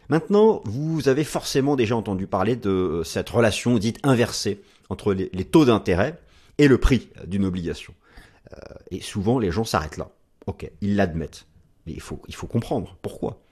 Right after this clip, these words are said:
Il faut comprendre ça de manière simple. Vous allez voir, il y a une logique à tout ça. Le krach obligataire de deux mille vingt et un et surtout de deux mille vingt-deux, eu égard à l'envolée des taux d'intérêt, ramène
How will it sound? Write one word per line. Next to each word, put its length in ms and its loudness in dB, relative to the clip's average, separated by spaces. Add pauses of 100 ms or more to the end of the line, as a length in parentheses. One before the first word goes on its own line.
(180)
Il 40 -20
faut 100 0
comprendre 300 0
ça 100 0
de 60 -2
manière 240 -2
simple. 260 -2
Vous 120 -2
allez 100 2
voir, 180 0
il 60 -4
y 20 2
a 40 2
une 100 4
logique 580 4
à 80 -6
tout 160 -12
ça. 160 -18 (800)
Le 80 4
krach 340 4
obligataire 920 6 (200)
de 140 0
deux 100 4
mille 140 2
vingt 220 -2
et 40 2
un 60 2
et 20 2
surtout 320 -4
de 60 -8
deux 100 2
mille 180 2
vingt-deux, 380 0 (540)
eu 100 2
égard 340 6
à 60 8
l'envolée 540 8
des 180 -2
taux 140 0
d'intérêt, 420 -4 (100)
ramène 640 2